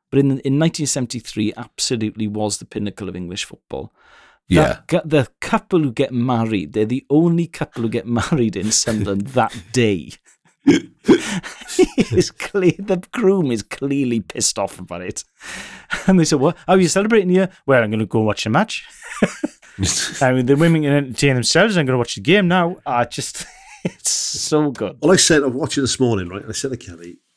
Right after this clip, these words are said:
Speaker 3: "The innocence of this is beautiful." This, the, the
Speaker 1: Yeah,
Speaker 2: Yes.
Speaker 1: yeah, yeah.
Speaker 3: I was alive when they made this. This is seventy-three. It doesn't seem, it doesn't seem real. Like, I was watching it.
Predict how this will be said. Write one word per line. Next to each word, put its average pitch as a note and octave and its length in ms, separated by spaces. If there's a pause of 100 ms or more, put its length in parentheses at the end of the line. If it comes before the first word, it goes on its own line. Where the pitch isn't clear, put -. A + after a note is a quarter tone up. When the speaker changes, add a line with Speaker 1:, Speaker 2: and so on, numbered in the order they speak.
(180)
Speaker 3:
"The D#3+ 140
innocence C3+ 400
of F#2+ 100
this G2 220
is G2 80
beautiful." C3 600 (120)
This, B2+ 200
the, - 160 (100)
the - 160 (140)
Speaker 1:
Yeah, C#3+ 280
Speaker 2:
Yes. G#2+ 80
Speaker 1:
yeah, F#2+ 160
yeah. F2 260 (200)
Speaker 3:
I D#3+ 60
was D#3 140
alive D3+ 240
when B2 100
they G#2+ 80
made F2+ 240
this. - 180
This - 120
is - 80
seventy-three. A#2 560 (520)
It E3+ 220
doesn't F#3 280
seem, G#2+ 600 (220)
it - 60
doesn't F3+ 260
seem A2 380
real. B2 240
Like, D3 100
I - 20
was C3 120
watching F3 320
it. - 140